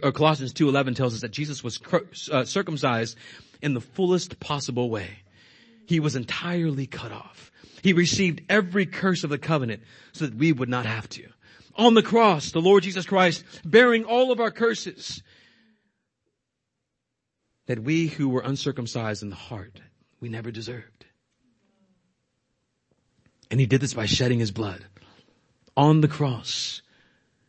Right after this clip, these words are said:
<clears throat> He allowed himself to be cut off.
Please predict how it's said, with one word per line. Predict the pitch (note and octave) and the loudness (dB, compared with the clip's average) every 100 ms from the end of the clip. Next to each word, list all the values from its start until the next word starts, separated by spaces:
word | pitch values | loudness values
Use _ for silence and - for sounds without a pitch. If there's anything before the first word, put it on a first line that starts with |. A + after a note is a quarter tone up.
| _ _ _ _ _ _ _ _ _ _ _ - - | _ _ _ _ _ _ _ _ _ _ _ -12 2
<clears throat> | - E3 A#2 F2+ - - _ _ _ _ _ | 6 6 4 0 -8 -20 _ _ _ _ _
He | - B2 | -4 0
allowed | A2+ A#2 | 0 0
himself | B2 A2+ A#2 | -2 -4 -6
to | G#2+ | -6
be | G#2+ | -8
cut | - A2 | -8 -8
off. | G#2 F#2+ F#2 _ | -6 -10 -14 _